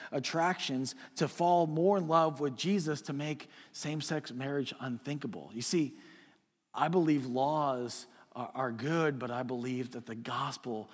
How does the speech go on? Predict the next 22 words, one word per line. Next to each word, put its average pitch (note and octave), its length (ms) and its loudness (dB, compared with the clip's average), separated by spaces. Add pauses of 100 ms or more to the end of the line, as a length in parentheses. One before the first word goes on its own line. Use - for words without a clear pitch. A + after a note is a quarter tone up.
(200)
is A2+ 200 -6
better G#2+ 600 -4
and G#2+ 240 -8
that G#2+ 140 -10
the A2 80 -6
gospel A2+ 720 -4 (260)
can B2 180 -2
change B2 480 -2
things. G#2 380 -6
The A2+ 100 -6
gospel B2 540 -6
can A#2+ 200 -2
make A#2+ 220 0
things B2 480 -2 (340)
unthinkable, C3+ 920 -6 (800)
where A#2 100 -4
laws A#2+ 340 0
can A#2 160 -4
only A#2 180 -2
make A2+ 220 -2
things G2+ 320 -8
illegal. F#2+ 480 -6